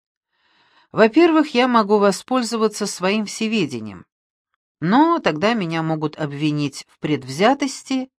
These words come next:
и будут правы. Поэтому я предпочитаю другой способ». «Какой?» «Да самый примитивный. Я устраиваю людям экзамен.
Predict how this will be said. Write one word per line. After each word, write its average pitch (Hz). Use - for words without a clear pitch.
и 226
будут 320
правы. -
Поэтому 214
я 277
предпочитаю 247
другой 185
способ». -
«Какой?» 185
«Да 339
самый 285
примитивный. -
Я 208
устраиваю 220
людям 202
экзамен. 120